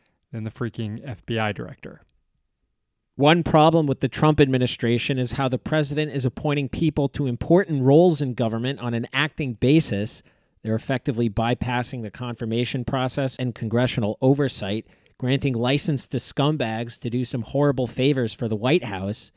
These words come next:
Speaker 2: For example, cranky, bigoted former Virginia Attorney General Ken Cuccinelli is currently acting leader of U S Citizenship and Immigration Services. He was never nominated to fill the role on a permanent basis.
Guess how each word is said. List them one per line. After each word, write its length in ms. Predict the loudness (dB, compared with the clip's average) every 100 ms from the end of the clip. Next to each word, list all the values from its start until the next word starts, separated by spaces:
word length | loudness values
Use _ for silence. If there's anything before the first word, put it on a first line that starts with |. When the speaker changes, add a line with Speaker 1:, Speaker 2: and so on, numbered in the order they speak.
| _ _ _ _ _ _ -4
Speaker 2:
For 140 | 0
example, 540 | 0 2 2 4 4 2
cranky, 400 | 0 -2 0 0
bigoted 520 | 2 2 2 0 0
former 360 | 0 2 2
Virginia 500 | 2 0 0 2 2
Attorney 380 | -2 -2 -2 -2
General 340 | 0 0 0 -2
Ken 300 | -2 -2 0
Cuccinelli 680 | -2 -2 -2 2 2 0 -4 _ -10
is 80 | -10
currently 400 | -4 -2 0 -2
acting 440 | 0 0 0 0 2
leader 320 | 4 4 4
of 120 | 2
U 140 | 0 -2
S 140 | -2
Citizenship 680 | -4 -4 -4 -6 -4 -4 -4
and 120 | -4
Immigration 640 | -4 -4 -2 0 0 -2
Services. 640 | -4 -8 -8 -6 -4 -4 -6 _ _ _ _
He 100 | -6
was 160 | -4
never 240 | -2 -2 -2
nominated 560 | -2 -2 -2 -2 -4
to 80 | -6
fill 260 | -4 -2 0
the 140 | 0
role 300 | 0 -2 -2
on 120 | -4
a 60 | -6
permanent 480 | -6 -2 -2 -2 -2
basis. 560 | 0 0 -2 -4 -6